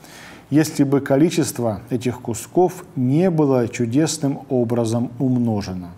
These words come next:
Святитель Иоанн Златоуст замечает: «Пять хлебов преломил и раздал.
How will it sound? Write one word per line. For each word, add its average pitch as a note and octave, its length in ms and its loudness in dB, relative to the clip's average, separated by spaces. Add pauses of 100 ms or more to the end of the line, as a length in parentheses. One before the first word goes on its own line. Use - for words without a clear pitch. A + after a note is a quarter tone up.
(380)
Святитель C#3+ 960 0
Иоанн C3+ 420 4
Златоуст B2 520 0
замечает: A2 600 -4 (680)
«Пять E3 300 4
хлебов D#3 580 2
преломил C3+ 580 4
и D#3 180 0
раздал. A#2 600 0